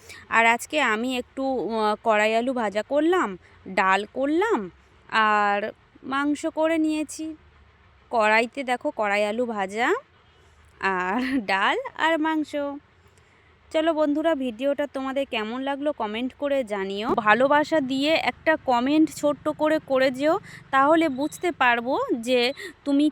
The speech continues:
কে বা তোমা-, আহ, তুমি কো-, কোথা থেকে আমার ভিডিও দেখছো। একটু কমেন্ট করে জানালে বন্ধুরা আমি একটু জানতে পারতাম। তো অনুরোধ রইল, প্লিজ একটু কমেন্ট করে জানিও, তাহলে আমি বুঝতে পারবো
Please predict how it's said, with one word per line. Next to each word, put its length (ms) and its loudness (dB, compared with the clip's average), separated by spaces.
কে 280 2
বা 180 4
তোমা-, 380 0
আহ, 180 2
তুমি 220 -6
কো-, 440 -4
কোথা 260 -4
থেকে 280 -6
আমার 280 0
ভিডিও 440 -2
দেখছো। 520 -4
একটু 200 -8
কমেন্ট 420 -4
করে 240 -2
জানালে 360 -2
বন্ধুরা 460 0
আমি 240 2
একটু 220 -4
জানতে 420 0
পারতাম। 520 -4
তো 120 -2
অনুরোধ 520 4
রইল, 420 0
প্লিজ 400 -2
একটু 240 -4
কমেন্ট 420 -2
করে 240 0
জানিও, 460 -2
তাহলে 320 2
আমি 160 0
বুঝতে 440 -4
পারবো 440 -4